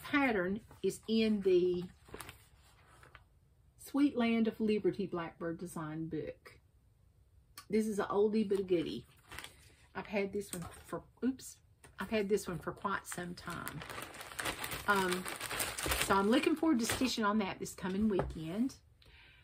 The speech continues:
And the next thing, I need to start stitching on this one. Um, this was also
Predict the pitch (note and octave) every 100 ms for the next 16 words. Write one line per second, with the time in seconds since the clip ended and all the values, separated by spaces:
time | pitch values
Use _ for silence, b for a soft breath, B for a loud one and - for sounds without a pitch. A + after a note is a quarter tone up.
0 | b b _ C#4+ F#4 G4+ C#4 E4 D#4 -
1 | F#3+ F3+ F3 G3 D#4+ - - A3 F#3+ F3+
2 | G#3 C#4 D4+ - - - _ b b b
3 | b b b G#3+ G3 A3 C#4+ C#4+ C#4+ -
4 | A#3+ A3 - - B3 - G#3 G#3+ A3 F#3+
5 | - - D#3 F3 G#3+ - - G3+ F#3+ F#3
6 | - - F3+ C4+ D4+ B3 - - A#3+ D#4
7 | D#4+ - A3 G3 G3+ G#3